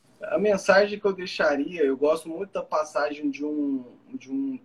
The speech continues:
de um texto do Barroso, que ele falava o seguinte: "Nada cai do céu. A gente tem que ir lá, tem que correr atrás, tem que pesquisar, tem que estudar, tem que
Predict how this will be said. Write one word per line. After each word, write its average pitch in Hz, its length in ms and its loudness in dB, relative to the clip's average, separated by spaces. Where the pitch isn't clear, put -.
de 127 100 -20
um 131 180 -14
texto 147 460 -6
do 113 560 -20
Barroso, 120 680 -4
que 135 120 -2
ele 135 120 0
falava 143 380 0
o 147 60 -8
seguinte: 120 460 -8
"Nada 214 360 4
cai 202 300 2
do 196 100 -10
céu. 110 420 -8
A 113 80 -18
gente 143 300 -10
tem 156 180 -10
que - 140 -10
ir 131 40 -2
lá, 165 460 0
tem 151 160 -8
que - 100 -14
correr 139 340 -4
atrás, 147 580 -6
tem 135 160 -6
que - 120 -16
pesquisar, 139 920 -2
tem 139 180 -2
que 139 100 -8
estudar, 135 920 -4
tem 151 180 -6
que 147 220 -10